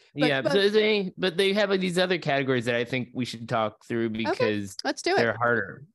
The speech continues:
Speaker 2: So
Speaker 1: Okay, so we're
Speaker 2: why
Speaker 1: gonna
Speaker 2: don't we
Speaker 1: start
Speaker 2: start?
Speaker 1: with makeup and hair. And the one that, um, at least on Gold Derby, I'm just looking at that as a place to start. The one that everybody thinks is the, is the lead, um, contender is The Whale for, uh, the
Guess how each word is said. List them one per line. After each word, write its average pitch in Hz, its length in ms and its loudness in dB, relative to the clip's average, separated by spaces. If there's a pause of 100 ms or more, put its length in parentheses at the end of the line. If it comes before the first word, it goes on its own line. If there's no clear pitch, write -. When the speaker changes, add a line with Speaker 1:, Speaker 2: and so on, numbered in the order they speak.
Speaker 2:
So - 200 -2
Speaker 1:
Okay, 117 220 4
so 269 160 -2
we're 285 100 0
Speaker 2:
why - 60 2
Speaker 1:
gonna 180 120 2
Speaker 2:
don't - 40 0
we - 80 0
Speaker 1:
start 285 180 2
Speaker 2:
start? 320 100 0
Speaker 1:
with 254 140 -6
makeup 226 600 -2 (220)
and 196 260 -6
hair. 190 760 -8 (400)
And 208 440 4 (120)
the 220 160 0
one 269 280 2
that, 370 220 0
um, 208 460 4
at 202 120 0
least 226 220 -2
on 190 140 0
Gold 190 200 -2
Derby, 185 440 0
I'm 170 100 -2
just 170 160 -10
looking 160 240 -4
at 151 120 -6
that 139 280 0
as 147 180 -4
a 151 60 -10
place 131 340 -8
to - 80 -14
start. 160 400 -4 (280)
The 233 100 0
one 311 160 2
that 311 140 4
everybody 202 420 4
thinks 180 480 -4
is 170 220 -2
the, 160 300 -2 (120)
is 175 200 -6
the 165 140 -8
lead, 156 460 -6 (100)
um, 143 380 -6 (300)
contender 156 480 -6
is - 180 -12
The 156 120 -8
Whale 147 520 -8 (140)
for, 151 520 -4
uh, 143 300 -8
the 156 160 -6